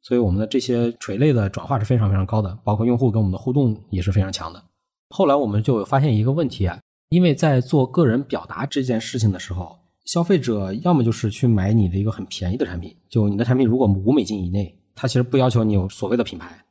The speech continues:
他要的就是你便宜。拼多多买的一个东西，五块钱以内你就不要什么自行车了，你就怎么便宜怎么来了。但是显然你去社交场合的时候，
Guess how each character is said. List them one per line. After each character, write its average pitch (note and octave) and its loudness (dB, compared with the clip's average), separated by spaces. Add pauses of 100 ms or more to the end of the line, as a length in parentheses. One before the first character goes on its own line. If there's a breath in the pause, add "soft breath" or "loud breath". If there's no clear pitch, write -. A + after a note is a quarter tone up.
(100)
他 - -6
要 B2+ 2
的 A2 0
就 A2 2
是 G#2 4
你 F#2+ 2
便 - -6
宜。 - -8 (140)
拼 - -2
多 C3+ 4
多 C#3 2
买 A2+ 0
的 F#2 -4
一 G#2 -4
个 G#2+ -2
东 A2 2
西， G2+ 0 (120)
五 - -14
块 C#3 0
钱 B2+ 2
以 A#2 0
内 G#2 2
你 G2 0
就 G2+ -2 (180)
不 - -4
要 B2 2
什 G#2+ -2
么 G2 2
自 G2 -6
行 G2+ -2
车 G2+ -4
了， F#2+ -4
你 F#2+ -4
就 G2 -6 (140)
怎 G#2+ -4
么 A#2 -4
便 A2+ 0
宜 C3 4
怎 A2 2
么 G2+ 0
来 F#2 -4
了。 A2 -6 (340)
但 E3 2
是 C3+ 2 (160)
显 A#2+ 2
然 A2 2
你 A2+ 4
去 B2 0
社 C3+ -2
交 D3 2
场 B2+ -4
合 G#2 -2
的 G#2 -4
时 G#2 -2
候， F#2+ 0